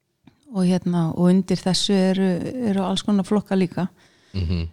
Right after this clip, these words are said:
Speaker 1: En þegar að börn standa frammi fyrir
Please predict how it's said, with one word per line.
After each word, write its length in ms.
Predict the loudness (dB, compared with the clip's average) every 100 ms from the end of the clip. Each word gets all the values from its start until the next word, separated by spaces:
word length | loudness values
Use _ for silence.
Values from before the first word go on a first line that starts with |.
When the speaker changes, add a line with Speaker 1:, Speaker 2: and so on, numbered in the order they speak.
| -6
Speaker 1:
En 100 | -2
þegar 400 | 4 6 6 2
að 60 | 2
börn 180 | 0 -2
standa 420 | -4 -2 0 -2
frammi 520 | 2 4 4 4 2 -2
fyrir 520 | -4 0 2 2 -2